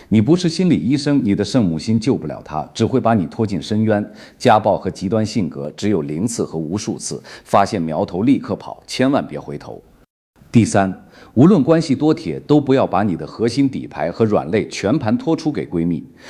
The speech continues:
人性最大的恶，往往见不得身边的人比自己好。你的秘密、你的痛苦、你的财务状况保留三分，这不是防人，这是保护你们的友谊不被嫉妒腐蚀。第四，遇到烂人烂事，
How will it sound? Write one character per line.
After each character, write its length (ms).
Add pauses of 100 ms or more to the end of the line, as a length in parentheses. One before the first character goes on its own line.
(160)
人 180
性 200
最 180
大 180
的 120
恶， 320
往 180
往 180
见 200
不 120
得 120
身 240
边 140
的 100
人 160
比 160
自 160
己 140
好。 340 (460)
你 160
的 80
秘 220
密、 160
你 160
的 80
痛 260
苦、 340
你 140
的 80
财 220
务 120
状 240
况 320
保 200
留 180
三 240
分， 280 (360)
这 140
不 120
是 140
防 240
人， 460
这 100
是 100
保 240
护 160
你 120
们 100
的 80
友 260
谊 160
不 160
被 160
嫉 240
妒 140
腐 260
蚀。 380 (600)
第 120
四， 320 (360)
遇 160
到 160
烂 200
人 200
烂 180
事， 180